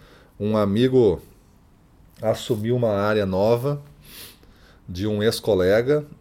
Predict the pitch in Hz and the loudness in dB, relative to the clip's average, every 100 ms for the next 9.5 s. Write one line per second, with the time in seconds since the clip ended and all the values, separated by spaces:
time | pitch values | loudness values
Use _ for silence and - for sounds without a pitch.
0 | 110 117 120 120 120 120 127 131 131 117 | -10 -4 0 2 2 2 2 2 2 0
1 | 131 123 120 123 113 117 120 - 135 127 | 0 0 -2 -2 -2 0 -4 -2 0 0
2 | - 120 113 127 131 131 156 123 151 139 | 0 0 0 0 -2 -2 -2 -2 -2 -2
3 | - - - _ _ - _ - - - | -4 -20 -20 _ _ -20 _ -20 -20 -20
4 | - - 131 127 117 87 - 131 139 147 | -8 -2 0 0 -2 0 -2 0 0 0
5 | 147 151 170 156 180 - 175 139 120 107 | -2 -4 0 2 2 0 -2 0 0 -2
6 | 90 76 - 95 104 110 131 151 147 123 | -4 -8 -10 -8 -6 -4 -2 -2 -2 -4
7 | 104 104 104 110 - 123 123 - 101 120 | -4 -6 -6 -8 -4 -2 -2 -2 -4 -4
8 | 117 - - 113 - 101 - - 98 92 | -6 -8 -6 -4 -2 -4 -4 -2 -2 -2
9 | 90 78 78 69 | -4 -4 -6 -8